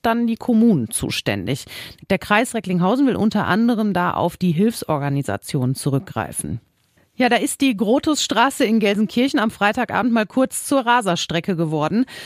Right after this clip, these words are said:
Bei Tempokontrollen hat die Polizei einen Autofahrer erwischt, der einhundertsechsunddreißig Stundenkilometer auf dem Tacho hatte.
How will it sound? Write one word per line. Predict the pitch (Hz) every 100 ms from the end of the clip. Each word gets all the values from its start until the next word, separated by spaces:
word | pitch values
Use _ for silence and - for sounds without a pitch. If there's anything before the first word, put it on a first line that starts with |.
| -
Bei | - 208
Tempokontrollen | 202 262 302 285 240 226 202 - 190 208 214
hat | 214
die | 214
Polizei | - 214 196 - 214 180
einen | 190 -
Autofahrer | 202 269 240 247 220 208
erwischt, | 180 220 214 -
der | 196 -
einhundertsechsunddreißig | 185 220 269 294 277 302 - 160 165 - 196 147 143 151 202
Stundenkilometer | - 202 175 - 165 156 156 165 139
auf | 156
dem | 170 160
Tacho | - 156 190 165
hatte. | 165 220 240